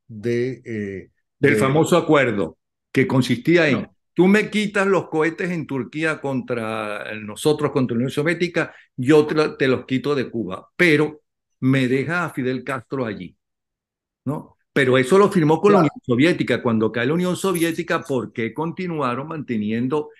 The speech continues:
Speaker 2: ese nido de víboras y de desestabilización de toda América Latina y de África?
Speaker 1: Sí, ya habían pasado treinta años, ya había una maquinaria engrasada,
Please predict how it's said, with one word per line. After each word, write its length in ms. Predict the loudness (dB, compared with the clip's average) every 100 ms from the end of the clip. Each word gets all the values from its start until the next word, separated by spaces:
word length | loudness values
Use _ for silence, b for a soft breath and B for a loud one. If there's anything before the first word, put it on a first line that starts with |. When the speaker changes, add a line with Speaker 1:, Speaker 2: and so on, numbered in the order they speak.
| B B _
Speaker 2:
ese 640 | 2 4 4 2 -2 -2
nido 720 | -2 0 2 4 6 6 4 2
de 200 | 2 0
víboras 760 | -2 -6 -4 -2 -4 -6 -12 _
y 140 | -6 -2
de 160 | 0
desestabilización 1040 | 0 -2 -6 -6 -6 -4 -6 -8 -6 -4 -2
de 100 | -2
toda 220 | -2 -2
América 320 | -2 -4 -4
Latina 420 | -4 -4 -4 -2
y 100 | -2
de 160 | -2 0
África? 680 | 0 -2 -4 -8 -10 -20 _ _ _ _ _ _ _ _ _ _ _ _ _ _
Speaker 1:
Sí, 320 | -4 -2 -2
ya 120 | 0 2
habían 260 | 2 2
pasado 440 | 0 0 2 2 0
treinta 460 | 0 -2 -2 -2
años, 220 | -2 -4
ya 100 | -2
había 140 | -2 -2
una 100 | -2
maquinaria 480 | -6 -6 -4 -2 -2
engrasada, 800 | -4 -6 -2 -2 -2 -4 -6